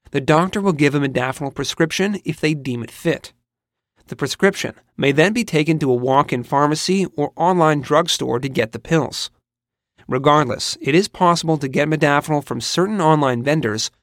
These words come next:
without a prescription, and it is legal. However, if you decide to source the pills via this route, it is crucial to go about it the right way,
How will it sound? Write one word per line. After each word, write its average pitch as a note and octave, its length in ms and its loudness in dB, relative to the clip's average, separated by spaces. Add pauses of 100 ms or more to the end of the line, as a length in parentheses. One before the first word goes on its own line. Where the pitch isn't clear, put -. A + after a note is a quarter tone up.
(180)
without C3 640 -2
a - 60 -4
prescription, A#2+ 680 -4 (360)
and C#3+ 440 0 (240)
it B2+ 160 0
is G#2+ 160 -6
legal. C#3+ 380 -8 (560)
However, C#3 460 4
if C#3+ 120 -4
you C#3 80 -2
decide C#3 380 2
to B2 60 -4
source C3 340 0
the B2+ 80 -6
pills B2+ 380 -4
via B2 280 -2
this A2+ 220 -6
route, D#3 400 -2 (380)
it D3 120 2
is A3+ 140 0
crucial F3+ 380 2
to D3+ 80 0
go C#3+ 240 4
about C#3 260 4
it C3 80 0
the B2+ 80 0
right A#2 240 2
way, C3 380 0